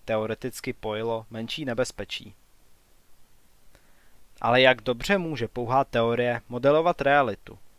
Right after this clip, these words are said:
Měl jsem před sebou ještě větší část cesty, když tam mě začalo dotírat nutkání dát odpočinout bolavým rukám. Po levé straně jsem měl odsvěcený baptistický kostel,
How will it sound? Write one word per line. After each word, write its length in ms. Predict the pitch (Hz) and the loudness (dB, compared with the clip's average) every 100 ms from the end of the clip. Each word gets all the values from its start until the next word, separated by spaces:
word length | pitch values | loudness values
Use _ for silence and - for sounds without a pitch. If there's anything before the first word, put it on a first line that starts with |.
| - _ - - - - _ - - | -20 _ -20 -20 -20 -20 _ -16 -6
Měl 160 | 117 | -4
jsem 220 | - 143 135 | 0 0 0
před 220 | 120 - | -4 -2
sebou 500 | 120 120 123 123 120 | -2 0 -4 -4 -6
ještě 280 | 123 - 165 | -4 -2 -2
větší 420 | 151 - 190 175 | -2 -4 -8 -2
část 280 | 180 175 - | 2 2 0
cesty, 460 | 151 - - 98 - - - - | -6 -6 -12 -16 -18 -20 -20 -12
když 240 | 107 104 | -6 -4
tam 140 | 120 139 | -2 -2
mě 100 | 127 | -2
začalo 360 | 117 - 156 | -2 0 0
dotírat 500 | 123 - 135 143 147 - | -2 -6 -4 -2 -2 -4
nutkání 840 | 120 123 - 151 147 131 104 104 - - - - | -10 -8 2 2 4 0 -8 -12 -18 -20 -20 4
dát 240 | 143 185 | 6 6
odpočinout 680 | 156 - 175 - 113 104 101 | 2 -6 -4 -4 -4 -6 -8
bolavým 460 | 98 104 110 135 127 | -6 -2 -2 -4 -6
rukám. 460 | 123 - 101 104 110 - - - - - - - _ - - - - _ - - - - | -8 -10 -12 -14 -18 -20 -20 -20 -20 -20 -20 -20 _ -20 -20 -20 -20 _ -20 -20 -20 -6
Po 100 | 110 | 0
levé 280 | 113 123 131 | 4 4 4
straně 420 | - 113 117 127 | 2 2 2 0
jsem 220 | - 127 | -2 -2
měl 260 | 139 147 - | 0 0 -2
odsvěcený 600 | 127 147 151 - 165 165 | -2 0 0 0 -2 -2
baptistický 720 | 135 127 - 151 165 - 165 | -2 0 -2 -4 -6 -8 -6
kostel, 520 | - 139 - - 98 | -4 -4 -6 -14 -14